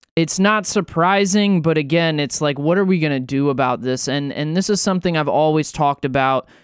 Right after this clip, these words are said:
since episode one of this podcast, is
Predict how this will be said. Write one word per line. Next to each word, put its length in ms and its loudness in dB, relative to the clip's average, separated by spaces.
since 360 0
episode 560 0
one 480 0
of 160 -2
this 180 -2
podcast, 1000 -2
is 580 -2